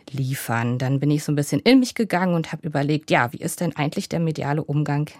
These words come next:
hier in Deutschland mit rechten Populismus? Ich weiß, man kann die Länder immer nicht eins und eins vergleichen,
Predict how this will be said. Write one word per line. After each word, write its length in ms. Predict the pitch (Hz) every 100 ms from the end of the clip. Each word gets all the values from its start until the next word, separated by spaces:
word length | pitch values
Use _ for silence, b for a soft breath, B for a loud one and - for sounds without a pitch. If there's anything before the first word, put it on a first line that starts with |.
| -
hier 600 | - - 165 190 190 196
in 140 | - 139
Deutschland 600 | 120 139 143 - 160 160
mit 220 | 151 -
rechten 380 | - 139 - 147
Populismus? 1040 | - 139 135 131 185 - 233 247 285 - - B B B B B
Ich 180 | 147 -
weiß, 280 | 139 160 -
man 100 | 156
kann 240 | 165 156
die 100 | 147
Länder 360 | 139 156 180 -
immer 180 | 156
nicht 220 | 151 147 -
eins 240 | 147 -
und 120 | 151
eins 300 | - 135 131
vergleichen, 840 | - 135 117 123 175 233 226 214